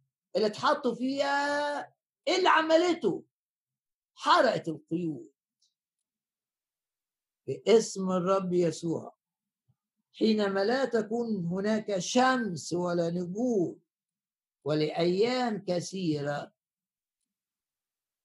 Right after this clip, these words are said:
يأتي إلينا الرب، حتى ده اختبرها بولس بقى، إن الرب جاله في الهزيع الرابع، يمكن ما يجيش في الهزيع الأول.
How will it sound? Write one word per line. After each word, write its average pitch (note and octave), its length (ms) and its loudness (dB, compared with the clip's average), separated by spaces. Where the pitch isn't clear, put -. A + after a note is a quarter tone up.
يأتي F3+ 920 0
إلينا D3 1000 -2
الرب، D#3+ 560 -2
حتى A#3+ 720 0
ده D#3+ 120 2
اختبرها G3 540 0
بولس D#3 380 -4
بقى، - 260 -16
إن C3+ 100 -10
الرب F3+ 360 0
جاله B3+ 540 0
في A3 120 -6
الهزيع F#3 720 -4
الرابع، G3+ 460 -8
يمكن D3+ 280 -10
ما E3+ 60 -2
يجيش G3 340 -4
في G3 60 -8
الهزيع F#3 400 0
الأول. D#3 420 -4